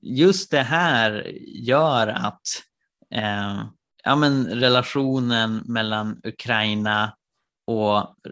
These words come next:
Ryssland har väldigt starka religiösa och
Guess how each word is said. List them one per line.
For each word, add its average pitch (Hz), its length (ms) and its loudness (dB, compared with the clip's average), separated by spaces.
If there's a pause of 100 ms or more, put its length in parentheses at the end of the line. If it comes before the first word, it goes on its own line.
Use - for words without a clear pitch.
(140)
Ryssland 113 1040 0
har 104 580 0 (1000)
väldigt 131 420 2
starka 104 760 -2 (640)
religiösa 113 760 0
och 175 260 0